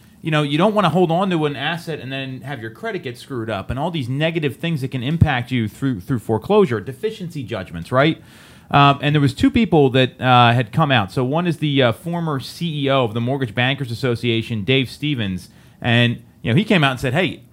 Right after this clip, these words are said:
is this, is this violating pre-existing agreements, right?" So is this violating contracts? 'Cause when you buy a home, right, you sign, "Hey, I, a promise to pay," right? Your promissory note. I'm not left-handed, but that's the, um,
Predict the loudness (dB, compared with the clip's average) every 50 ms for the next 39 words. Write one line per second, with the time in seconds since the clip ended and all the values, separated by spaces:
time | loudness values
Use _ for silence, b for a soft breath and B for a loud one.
0 | _ -12 -12 -10 -10 -10 -8 -8 -10 -10 -10 -8 -4 -4 -2 -2 -2 -4 -6 -6
1 | -8 -10 -10 -8 -8 -6 -6 -6 -8 -10 -10 -12 -12 -12 -10 -8 -8 -8 -8 -10
2 | -14 -12 -8 -4 -4 -4 -4 -6 -6 -4 -4 -4 -4 -6 -8 -10 -8 -6 -2 -2
3 | 0 0 0 -2 -4 -4 -4 -4 -4 -6 -6 -6 -10 -12 B B B B B B
4 | -18 -10 -8 -6 -6 -6 -6 -8 -8 -8 -8 -8 -12 -14 -16 -14 -12 -10 -10 -8
5 | -6 -4 -2 -2 -2 -4 -4 -6 -8 -8 -8 -6 -6 -6 -8 -10 -16 _ _ _
6 | -16 -16 -12 -8 -6 -4 -2 -2 -4 -4 -4 -4 -4 -4 -6 -8 -12 -12 -12 -14
7 | -12 -6 -2 -2 0 0 -2 -4 -4 -4 -2 0 0 0 0 0 -2 -4 -4 -6
8 | -6 -8 -6 -4 -4 -4 -4 -6 -8 -8 -8 -8 -8 -10 -12 -12 -10 -8 -8 -8
9 | -8 -8 -10 -10 -10 -10 -10 -10 -12 -14 -14 -14 -10 -10 -10 -10 -10 -10 -8 -6
10 | -6 -4 -4 -2 0 0 0 -2